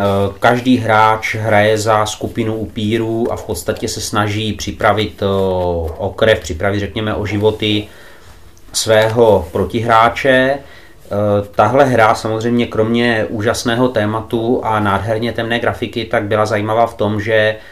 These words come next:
jako jedna z mála karetních her opravdu byla plnohodnotná až při hraní ve více hráčích. Ve dvou hráč šla, ale byla to v podstatě nuda. Abyste si to užili,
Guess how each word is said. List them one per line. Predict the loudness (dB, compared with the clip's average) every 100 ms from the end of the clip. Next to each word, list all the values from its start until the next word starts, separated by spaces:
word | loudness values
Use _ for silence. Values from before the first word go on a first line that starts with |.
| -20 -20 -20 -12
jako | -8 2 4
jedna | 4 2
z | 0
mála | 0 2 2 2
karetních | 0 0 0 0 0
her | 2 2
opravdu | 0 -2 -4 0 0 0 -4 -20 -20 -14
byla | -2 2 2
plnohodnotná | 2 0 2 2 0 -2 -2 -2
až | 0 -4 -4
při | -2 0
hraní | 0 -2 -2
ve | -2
více | -2 -2
hráčích. | -2 0 -2 -2 -12 -14 -18 -20 -20 -20 -14 -2
Ve | 2
dvou | 4 4
hráč | 4 2
šla, | 2 2
ale | 2 0
byla | 0 -2
to | -2
v | -10
podstatě | -8 -6 -2 0
nuda. | 0 -2 -6 -10 -18 -20 -20 -20 -20 -8
Abyste | -6 -4 -4 -4
si | 0
to | 0
užili, | 0 0 0 2 4 4